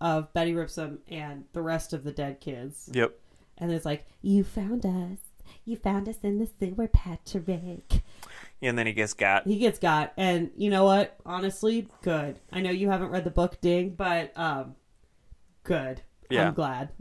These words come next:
Speaker 1: I'm glad for it. He's not, he, you don't, there's not a full vibe. Like, you mean, you get the vibe. He's a bad guy. Like, he, he,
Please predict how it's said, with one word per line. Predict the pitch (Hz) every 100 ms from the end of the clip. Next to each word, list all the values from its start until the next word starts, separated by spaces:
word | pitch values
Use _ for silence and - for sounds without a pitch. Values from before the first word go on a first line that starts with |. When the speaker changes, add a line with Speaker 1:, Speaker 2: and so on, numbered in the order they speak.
| - 180
Speaker 1:
I'm | 165
glad | 175 151 147
for | - 147
it. | - - - - - - -
He's | 247 226
not, | 277 254 -
he, | 202 208
you | 196 254
don't, | 277 - - _ - - - - - - - _ -
there's | 254 240
not | 285 269
a | -
full | - - 240 226 226 214 160 - - - - - 156 156 156 - 165
vibe. | 175 180
Like, | 226 226
you | 240
mean, | 247 226
you | 233
get | 254
the | 185
vibe. | 165 147 143 -
He's | 202 196
a |
bad | 196 170 160 156
guy. | 156 185
Like, | 180
he, | - 208 180 -
he, | 170 190 180 147